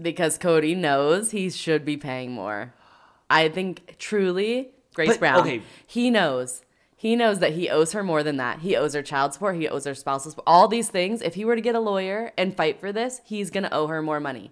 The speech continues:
Speaker 2: She would never get spousal support 'cause they weren't married. She, yes, child support,
Speaker 1: Yeah.
Speaker 2: which I'm sure he's not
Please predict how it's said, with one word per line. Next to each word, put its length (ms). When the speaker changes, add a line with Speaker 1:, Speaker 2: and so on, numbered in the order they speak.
Speaker 2:
She 200
would 140
never 220
get 160
spousal 340
support 320
'cause 140
they 100
weren't 260
married. 380
She, 440
yes, 340
child 400
support, 540
Speaker 1:
Yeah. 160
Speaker 2:
which 260
I'm 160
sure 400
he's 320
not 380